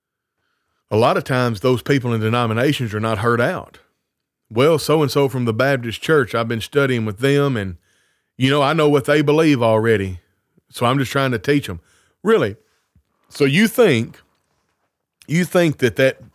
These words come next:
five hundred member Baptist church, that, that you can, you can treat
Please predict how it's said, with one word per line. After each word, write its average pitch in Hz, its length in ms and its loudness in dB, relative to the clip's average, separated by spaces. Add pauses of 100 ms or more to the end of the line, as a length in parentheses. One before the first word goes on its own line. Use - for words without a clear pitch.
(120)
five 156 360 0
hundred 143 260 -2
member 135 280 0
Baptist 113 500 -2
church, - 460 -2 (540)
that, 113 280 0 (260)
that 120 240 -2
you 156 160 0
can, 110 460 -2
you 143 200 -4
can 117 220 -2
treat 147 420 0